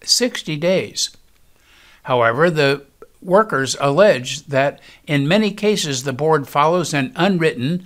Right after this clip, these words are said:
self-adopted policy and procedure when it issues the so-called grant and study orders, which extend the time period for deciding the case indefinitely.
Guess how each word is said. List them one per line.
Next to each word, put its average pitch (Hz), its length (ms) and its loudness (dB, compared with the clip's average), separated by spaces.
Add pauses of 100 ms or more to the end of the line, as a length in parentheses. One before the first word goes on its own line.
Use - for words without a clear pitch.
(220)
self-adopted 143 1400 -2
policy 147 600 0
and 127 240 -4
procedure 117 720 -6 (840)
when 147 160 0
it 143 180 0
issues 190 420 -2
the 135 120 -4
so-called 151 600 0
grant 143 340 0
and 127 220 -2
study 196 420 0
orders, 117 500 -4
which 139 320 -4
extend 196 540 -2
the 190 80 -4
time 214 340 -2
period 123 440 -6
for 135 160 -6
deciding 135 580 -2
the 139 80 -6
case 123 380 -10
indefinitely. 120 840 -6